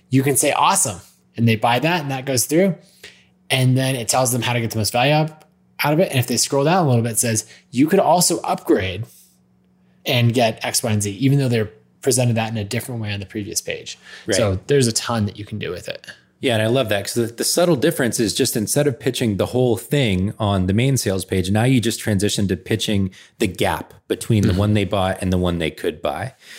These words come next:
Speaker 2: Anyways, I just wanted to highlight that, that there, the concept, a next action on the page someone lands on,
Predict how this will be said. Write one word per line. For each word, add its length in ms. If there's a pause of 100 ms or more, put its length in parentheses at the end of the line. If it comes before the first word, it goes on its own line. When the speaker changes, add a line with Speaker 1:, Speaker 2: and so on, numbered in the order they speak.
(200)
Speaker 2:
Anyways, 260
I 60
just 120
wanted 180
to 80
highlight 320
that, 180
that 160
there, 400
the 100
concept, 920 (420)
a 140
next 520
action 640
on 200
the 80
page 320
someone 320
lands 260
on, 320